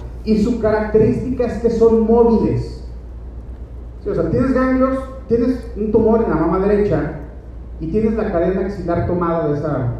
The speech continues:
mama derecha, o sea, es del mismo lado. Son axilares, pero son móviles.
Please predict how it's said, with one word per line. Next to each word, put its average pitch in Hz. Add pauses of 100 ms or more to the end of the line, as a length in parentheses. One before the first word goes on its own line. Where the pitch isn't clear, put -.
mama 143
derecha, -
o -
sea, 117
es 117
del 135
mismo 147
lado. 185 (220)
Son 147
axilares, 208
pero 156
son 196
móviles. -